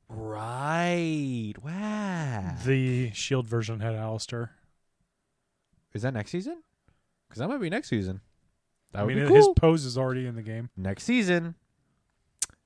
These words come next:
Speaker 1: October's in that season.
Speaker 2: It's true.
Speaker 1: Spooky boy. Or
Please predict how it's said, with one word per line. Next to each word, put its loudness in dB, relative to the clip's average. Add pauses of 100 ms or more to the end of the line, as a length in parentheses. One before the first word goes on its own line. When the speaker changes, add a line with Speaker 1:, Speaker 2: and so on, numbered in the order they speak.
(1200)
Speaker 1:
October's -4
in -6
that -6
season. -6 (920)
Speaker 2:
It's -14
true. -6 (160)
Speaker 1:
Spooky -10
boy. 2 (320)
Or 4